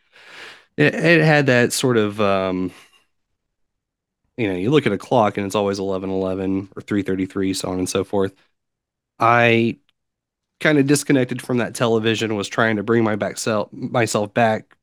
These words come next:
to the real world, whatever this is. And at that moment, when I looked at the clock, there was a disembodied laugh in the room that was with me.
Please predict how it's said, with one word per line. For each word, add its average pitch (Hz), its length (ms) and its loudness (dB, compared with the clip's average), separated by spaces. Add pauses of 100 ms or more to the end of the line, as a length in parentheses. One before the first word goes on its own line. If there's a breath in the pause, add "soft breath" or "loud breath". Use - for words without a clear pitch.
(140)
to - 100 -4
the 107 100 -2
real 120 240 6
world, 98 360 -4
whatever 95 300 -4
this 95 240 -6
is. 95 400 -6 (1120)
And 131 560 4 (1500)
at 151 180 0
that 170 140 2
moment, 156 340 4
when 127 120 -2
I 113 80 -4
looked 147 280 0
at - 80 -10
the 117 80 -12
clock, 151 580 -2 (220)
there 131 100 2
was 123 160 4
a 101 80 0
disembodied 117 840 -2
laugh 101 560 -4 (100)
in 131 140 6
the 113 80 6
room 104 560 0 (140)
that 123 220 2
was 110 300 0
with 110 260 -4
me. - 300 -16